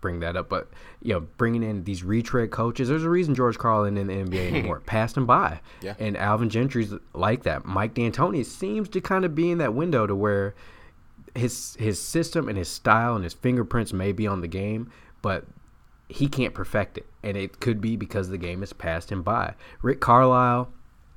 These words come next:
Speaker 1: is the only exception to that. Rick Carlisle has done well.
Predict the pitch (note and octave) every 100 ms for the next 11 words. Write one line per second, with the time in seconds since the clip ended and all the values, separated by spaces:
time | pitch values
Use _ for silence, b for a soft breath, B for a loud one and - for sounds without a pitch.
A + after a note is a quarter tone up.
0 | - - - F#2+ G2 B2 B2+ - A2 -
1 | E2+ E2 G#2+ B2+ A#2 A2 F#2+ F2+ F2+ G2+
2 | F#2+ F#2 F#2 F2+ F2+